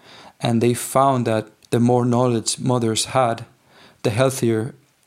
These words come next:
their children were. You know, if we extrapolate this finding to what our study has shown,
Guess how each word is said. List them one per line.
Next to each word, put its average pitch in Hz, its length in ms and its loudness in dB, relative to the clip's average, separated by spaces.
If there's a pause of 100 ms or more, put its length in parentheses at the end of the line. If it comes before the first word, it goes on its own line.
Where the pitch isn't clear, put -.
(120)
their 110 560 -2
children 113 440 0
were. 110 280 -2 (260)
You 127 80 0
know, 107 220 -4 (180)
if 131 220 -6
we 117 420 -2 (220)
extrapolate 123 720 0
this 117 120 -2
finding 123 420 -2
to 113 440 -4 (160)
what 139 280 0
our 120 80 0
study 110 360 -2
has 107 140 -4
shown, 117 440 -2